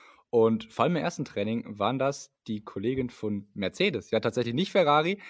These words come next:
Da spielt Red Bull einmal nicht mit und Ferrari schafft es trotzdem nicht auf die Eins. Kurz nur zur Förmlichkeit halber im F P eins setzt die schnellste Zeit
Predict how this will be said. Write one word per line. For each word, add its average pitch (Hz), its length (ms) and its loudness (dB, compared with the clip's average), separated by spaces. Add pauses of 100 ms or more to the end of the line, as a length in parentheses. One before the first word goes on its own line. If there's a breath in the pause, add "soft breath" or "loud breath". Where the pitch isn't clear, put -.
(200 loud breath)
Da 110 160 -4
spielt 165 320 -4
Red 143 140 0
Bull 147 200 2
einmal 160 440 0
nicht 156 240 -4
mit 151 260 0 (100)
und 127 360 -2
Ferrari 110 580 -4
schafft - 260 -12
es 95 120 -8
trotzdem 107 300 -2
nicht 107 80 0
auf 98 60 -4
die - 120 -2
Eins. 117 260 0 (380 loud breath)
Kurz - 360 -8
nur 110 60 -6
zur - 160 -8
Förmlichkeit 139 480 2
halber 123 240 2
im 110 80 0
F 107 160 -8
P - 80 -6
eins 117 320 -4 (300 loud breath)
setzt 120 420 0
die 147 80 -6
schnellste 123 380 -2
Zeit 113 320 -2